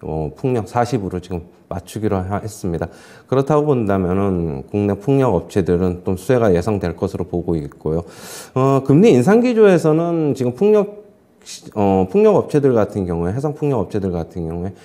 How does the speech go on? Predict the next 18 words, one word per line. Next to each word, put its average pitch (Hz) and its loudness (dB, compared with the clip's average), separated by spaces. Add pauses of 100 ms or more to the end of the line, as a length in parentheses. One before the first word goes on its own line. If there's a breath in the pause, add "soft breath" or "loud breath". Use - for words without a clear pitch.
(140 loud breath)
차입이 202 0
좀 117 -4
많다 87 -4
보니까 101 -6 (260 loud breath)
이자 87 0
비용이 90 -4
많이 90 -2
발생하면서 82 -6 (260 loud breath)
그동안에 92 0
주가 95 -4
조금, 92 -4 (260)
어, 82 -8
부진했는데, 87 -2 (440 loud breath)
앞으로는 147 0
시장이 151 0
좀 107 0
더 107 -2
커지면은 90 -2